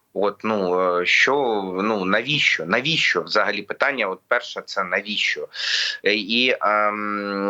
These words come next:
що показує російська армія, що, е, ну, вони не готові до цього. Тобто, е, всі ті от там аналоговнєтні, е, системи протиповітряної, е,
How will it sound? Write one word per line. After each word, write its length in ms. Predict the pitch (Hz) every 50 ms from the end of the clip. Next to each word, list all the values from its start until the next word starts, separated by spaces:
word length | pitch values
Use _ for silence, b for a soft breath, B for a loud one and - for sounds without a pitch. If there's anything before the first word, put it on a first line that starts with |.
| 101 101
що 240 | - - - 104 -
показує 440 | - - - 143 139 135 139 127
російська 500 | 123 123 - - - 139 - - - -
армія, 420 | 135 151 175 170 165 151 139 120 110
що, 400 | - - - - 123 117 110 - B B B B B B -
е, 160 | 104 107 107
ну, 260 | 113 135 135 120 104
вони 320 | 95 101 110 113 123 147
не 160 | 147 131 120 117
готові 480 | 107 - 113 - - 165 165 147 127
до 140 | 101 92 101
цього. 320 | - - - 98 87 92
Тобто, 1500 | 90 - - 95 - - _ _ - 104 101 98 98 95 92 92 - - 71 92 95 92 95 95 95 95 95 92 92 92
е, 40 | 92
всі 320 | 90 - - - 151 160 156
ті 240 | 156 - 120 120
от 280 | 113 107 104 101 101 -
там 200 | - 104 98 98
аналоговнєтні, 1040 | 107 110 110 107 110 107 104 107 104 107 113 117 113 - - 104 98 95 95 98 95 B B B B B B
е, 380 | - 95 98 95 92 92 95 -
системи 560 | - - 110 - - - 127 117 113 110 104
протиповітряної, 1040 | 101 - 110 110 104 - 104 - 113 107 107 107 - 104 107 101 98 98 95 92 92
е, 100 | 90